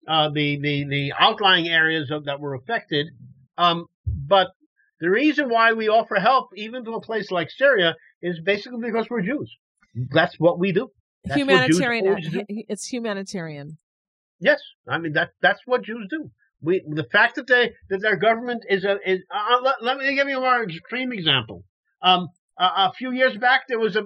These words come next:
Speaker 1: there was an earthquake in, in, in Iran that killed horrible numbers of people. I forget the number right now, but it was many, ten, many tens of thousands of people. And we offered he-, help to them. We're not offering help to their government.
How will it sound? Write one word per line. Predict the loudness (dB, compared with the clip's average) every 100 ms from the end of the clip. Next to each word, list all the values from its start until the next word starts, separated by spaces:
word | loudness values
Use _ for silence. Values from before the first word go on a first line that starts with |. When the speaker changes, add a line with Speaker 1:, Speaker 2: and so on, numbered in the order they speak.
| -4
Speaker 1:
there | -4 -2
was | -2
an | 2
earthquake | 2 2 0 0 0
in, | -4 -4 -6 _ _ 0
in, | 0 0 0
in | 2
Iran | 4 6 6 4 -2 -10 _ _ -6
that | -4
killed | 2 2 2 -4 _ _ _
horrible | -10 0 4 4 2 -2
numbers | -2 -2 -4
of | -6 -8
people. | -10 -6 -2
I | -2 -4
forget | -4 -4 -2
the | 0
number | 2 2
right | 2 2 2
now, | 0 0
but | -2
it | -2
was | -4 -8 -20 -2
many, | 2 2 0
ten, | 0 2
many | 2 2 -4
tens | -4 -4 -2
of | -4
thousands | -4 -6 -4 -6
of | -8 -8
people. | -8 -8 -4
And | 4 6
we |
offered | 6 4 2
he-, | 0 0 -4
help | -6 -6
to | -4
them. | -4 -4 _ _ -2
We're | 2
not | 2 0
offering | -4 -4 -2
help | 0 0
to | -2
their | -2 0
government. | 2 2 2 -2